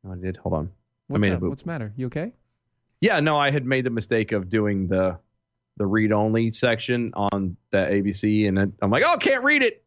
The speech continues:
Speaker 2: That, <laughs> yeah, you can't read the read-only section. So,
Speaker 1: So
Speaker 2: I, I, I, I found this article, and it, and it, uh,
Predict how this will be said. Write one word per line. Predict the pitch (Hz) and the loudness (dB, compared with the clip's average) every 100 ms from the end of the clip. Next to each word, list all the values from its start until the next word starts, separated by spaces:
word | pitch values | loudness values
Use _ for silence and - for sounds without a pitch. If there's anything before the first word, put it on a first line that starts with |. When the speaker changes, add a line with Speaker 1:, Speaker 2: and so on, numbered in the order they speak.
| _ 160 | _ -4
Speaker 2:
That, | 220 233 220 190 | -2 0 -2 -4
<laughs> | 127 175 160 185 156 196 202 185 | -2 0 0 -2 -2 -4 -4 -6
yeah, | 135 123 127 | -6 -6 -6
you | 127 | -8
can't | 127 123 | -8 -8
read | 123 123 | -8 -8
the | 123 | -6
read-only | 123 123 123 123 | -6 -6 -8 -8
section. | 123 127 127 117 | -8 -8 -8 -10
So, | - - 180 160 | -10 -16 -12 -6
Speaker 1:
So | - - 220 208 - _ - | 0 0 0 -2 -10 _ -10
Speaker 2:
I, | 190 - | -8 -4
I, | 202 - | -6 -4
I, | 202 196 - | -6 -8 -8
I | 190 | -8
found | - 202 240 208 | -6 -6 -2 -2
this | 131 - | -4 -6
article, | 131 131 120 117 135 | -8 -8 -8 -6 -6
and | 131 | -4
it, | 123 - | -4 -4
and | 123 | -6
it, | 117 - | -6 -6
uh, | 113 110 113 | -6 -4 -4